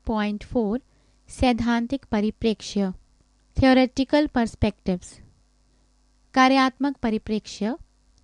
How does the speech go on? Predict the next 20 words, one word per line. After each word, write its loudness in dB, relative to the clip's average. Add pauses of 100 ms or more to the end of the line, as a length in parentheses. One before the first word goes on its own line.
(160)
functional -2
perspective। -6 (1080)
Parsons 2
के 0
अनुसार 0
शक्ति -6 (480)
समाज 4
में 0
सामान्य -2
सुविधा -4
या -2
संसाधन -6
है, -6 (680)
generalized -2
facility -4
or -4
resource -6
in -6
the -8
society। -6